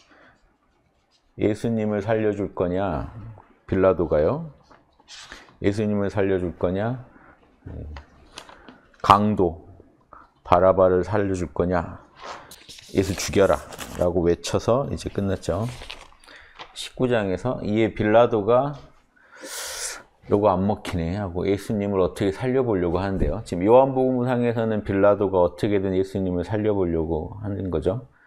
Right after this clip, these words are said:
하는데 <clears throat> 유대인들이 완강해요. "제발 죽여달라." 죽여달라고 계속 요구해요. "죽여달라."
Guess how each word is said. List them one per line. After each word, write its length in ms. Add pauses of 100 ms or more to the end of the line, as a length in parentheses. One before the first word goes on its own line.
(300)
하는데 520 (240)
<clears throat> 2500
유대인들이 520
완강해요. 800
"제발 720 (640)
죽여달라." 560 (880)
죽여달라고 840
계속 240
요구해요. 460
"죽여달라." 560